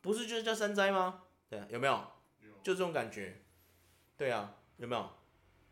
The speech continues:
Speaker 1: 那，那他山寨下面那山寨叫什么？“呃，不知道欸，呃，水灾？” <laughs> 哪有水灾？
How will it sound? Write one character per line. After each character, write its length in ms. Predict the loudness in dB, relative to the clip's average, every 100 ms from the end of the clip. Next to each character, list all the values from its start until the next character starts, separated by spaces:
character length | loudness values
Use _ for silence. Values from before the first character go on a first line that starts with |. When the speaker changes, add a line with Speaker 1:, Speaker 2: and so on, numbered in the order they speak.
| _ _
Speaker 1:
那， 180 | -4 -4 -4 -18 _ _ _
那 160 | -8 -4
他 100 | -2
山 260 | -2 -2 -2
寨 140 | -4
下 160 | -2 -2
面 160 | -2
那 100 | -2
山 240 | -2 -2 0
寨 120 | 0
叫 100 | 0
什 100 | -2
么 160 | -10 -14 _ _ _ _ _ _ _ _
？“呃， 140 | -4
不 100 | -2
知 80 | 0
道 140 | 6 6
欸， 180 | 4 -2 -18 _ _
呃， 280 | -12 -12 -14 -20 -20 -18
水 220 | -6 0
灾？” 340 | 6 6 4 -6 0
<laughs> 880 | 4 6 4 4 2 -2 -6 -10 6
哪 160 | 10 12
有 80 |
水 220 | 10 8 12
灾？ 420 | 12 12 12